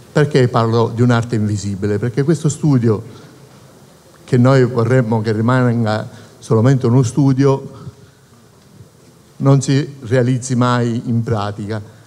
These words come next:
perché in quel momento dovremmo confrontarci con qualcosa di brutto. Allora, e diventa un'arte visibile. E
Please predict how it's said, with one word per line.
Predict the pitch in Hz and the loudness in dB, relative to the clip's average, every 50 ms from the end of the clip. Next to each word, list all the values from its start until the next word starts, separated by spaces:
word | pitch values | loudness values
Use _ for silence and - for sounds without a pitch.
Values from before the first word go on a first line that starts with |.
| _ _ _ | _ _ _
perché | - 127 117 - 143 | -6 -6 -2 -2 -2
in | 131 | -2
quel | 127 156 147 135 | 0 0 -2 0
momento | 160 180 165 131 113 113 110 110 - 131 135 143 - 127 113 - - - - - - - - - _ _ _ - _ _ _ _ - _ _ _ _ _ _ | 0 0 0 0 0 0 -2 0 0 0 0 0 -4 -10 -16 -16 -20 -20 -20 -20 -20 -20 -20 -20 _ _ _ -20 _ _ _ _ -20 _ _ _ _ _ _
dovremmo | - 127 127 135 131 135 131 131 127 117 | -10 -2 2 2 4 4 4 2 2 0
confrontarci | 127 135 127 120 139 139 139 123 117 113 113 113 - | 0 -2 0 0 0 0 0 -2 -2 -2 -4 -4 -4
con | 117 117 120 123 | -2 -2 -2 0
qualcosa | 120 113 104 113 104 98 95 107 | -2 -2 -4 -4 -6 -6 -6 -6
di | 101 95 | -8 -8
brutto. | 92 98 101 104 90 92 - - - - - - _ _ _ _ - - - - - - - - - | -8 -10 -10 -10 -12 -14 -18 -20 -20 -20 -20 -20 _ _ _ _ -20 -20 -20 -20 -20 -20 -20 -12 -2
Allora, | - 151 156 147 131 131 131 127 131 - - - - - - - - - - - _ _ _ - | 0 2 4 4 4 4 4 2 0 -4 -8 -16 -20 -20 -20 -20 -20 -20 -20 -20 _ _ _ -8
e | - 139 143 | -4 -2 -2
diventa | 147 151 135 120 123 117 131 139 | 0 2 0 0 0 0 0 0
un'arte | 135 135 107 113 110 - - 127 | 0 0 0 -2 -4 -4 -4 -4
visibile. | 110 117 113 - 160 135 101 - 110 101 131 117 104 - - - - - - - - - - - - _ _ - _ _ _ _ _ _ _ _ _ _ _ - _ _ - | -4 -4 -4 -4 -4 -4 -4 -4 -6 -6 -6 -10 -12 -14 -20 -20 -20 -20 -20 -20 -20 -20 -20 -20 -20 _ _ -20 _ _ _ _ _ _ _ _ _ _ _ -20 _ _ -4
E | 143 135 131 127 | -2 -2 -2 -2